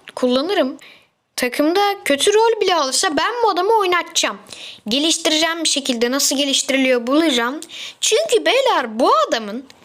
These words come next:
boyu çok uzun. Ve beni seviyor bu adam ya. Nereye kaldın kanka? Gelemedin. Verin lan şu kornete.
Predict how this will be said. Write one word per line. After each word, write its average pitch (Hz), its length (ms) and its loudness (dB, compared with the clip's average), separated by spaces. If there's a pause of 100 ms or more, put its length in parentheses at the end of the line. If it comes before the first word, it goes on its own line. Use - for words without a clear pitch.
(560)
boyu 190 200 -2
çok 185 200 -6
uzun. 180 240 -8 (1300)
Ve 320 220 0
beni 240 420 -2
seviyor 370 580 0 (100)
bu 523 180 2
adam 202 260 -2
ya. 196 260 -2 (2500)
Nereye 427 420 2
kaldın 277 440 0
kanka? 208 440 -4
Gelemedin. 294 760 0 (600)
Verin 339 260 2
lan 466 140 2
şu 508 160 0
kornete. 359 480 0